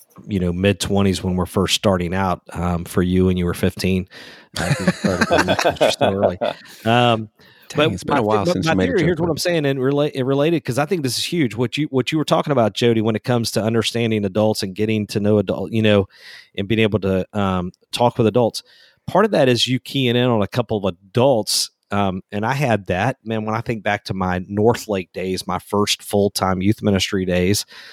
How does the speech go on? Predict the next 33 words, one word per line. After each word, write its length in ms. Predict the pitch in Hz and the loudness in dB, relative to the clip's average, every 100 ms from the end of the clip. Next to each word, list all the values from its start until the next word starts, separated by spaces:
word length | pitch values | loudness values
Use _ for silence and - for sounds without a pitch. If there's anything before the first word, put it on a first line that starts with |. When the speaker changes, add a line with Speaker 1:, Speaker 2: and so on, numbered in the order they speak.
| - - - | -20 -20 -6
Speaker 1:
I 100 | 113 | -2
had 140 | 113 | -2
several 580 | - - 101 107 131 139 | -2 -2 -2 -2 2 2
adults 460 | 131 104 92 117 - | 2 2 0 0 -2
that 140 | 101 | -4
were 160 | 92 92 | -4 -4
youth 320 | 92 107 - | -2 -4 -2
workers 600 | 95 85 - 98 110 - _ _ _ _ _ _ _ 95 | -2 -2 -2 -4 -2 -6 _ _ _ _ _ _ _ -2
that 360 | 113 120 - _ _ - | 2 2 0 _ _ -8
I 60 | |
went 200 | 101 135 | -2 -2
to 80 | 147 | 0
lunch 300 | 131 139 165 | 0 2 2
with 320 | 139 98 80 _ _ - | 2 2 0 _ _ -6
on 120 | 95 | -2
a 40 | |
regular 240 | 95 87 87 | -2 -2 -4
basis, 500 | 85 85 - 69 - | -6 -6 -8 -10 -6
that 160 | 104 | 0
I 100 | 107 | 2
had 180 | 110 123 | 4 2
conversations 720 | - 131 123 - 120 - 110 - | 2 0 0 2 2 2 0 0
with. 240 | 87 76 | -2 -2
They 80 | 101 | -2
had 200 | 117 - | -2 -4
kids 280 | - 123 127 | -2 0 0
in 80 | |
our 100 | 117 | 0
student 360 | 104 - 120 123 | 0 -2 -2 -2
ministry, 480 | 107 87 - 92 87 | -4 -4 -6 -6 -4
you 120 | 95 | 0
know, 200 | 117 123 | 2 4
and 220 | 120 107 | 2 0